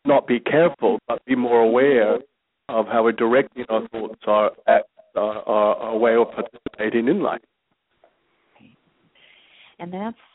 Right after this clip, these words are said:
Speaker 2: that's what, um, that's where the responsibility comes in, you know, where we're each responsible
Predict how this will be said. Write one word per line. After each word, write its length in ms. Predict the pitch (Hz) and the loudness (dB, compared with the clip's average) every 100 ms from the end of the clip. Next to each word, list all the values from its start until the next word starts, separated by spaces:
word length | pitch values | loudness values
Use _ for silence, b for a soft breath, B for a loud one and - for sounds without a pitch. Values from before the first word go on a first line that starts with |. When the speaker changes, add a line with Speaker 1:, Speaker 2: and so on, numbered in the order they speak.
| _ 180 | _ -6
Speaker 2:
that's 240 | 185 208 _ _ _ | -6 -8 _ _ _
what, 240 | 175 165 156 151 | -6 -6 -10 -16
um, 320 | 147 135 139 | -16 -16 -10
that's 180 | 147 151 | -10 -10
where 120 | - 165 | -12 -12
the 80 | |
responsibility 800 | 156 156 135 131 _ 135 139 135 131 | -12 -12 -12 -12 _ -8 -6 -8 -12
comes 220 | 127 127 | -18 -16
in, 360 | 143 127 104 - _ | -14 -14 -16 -20 _
you 120 | 127 | -14
know, 200 | 123 120 | -12 -10
where 460 | 123 117 117 120 131 _ _ _ _ - | -10 -10 -8 -10 -12 _ _ _ _ -12
we're 120 | - | -8
each 240 | 143 143 - | -10 -10 -10
responsible 880 | 135 143 139 - 131 131 147 - | -8 -6 -8 -8 -8 -6 -10 -14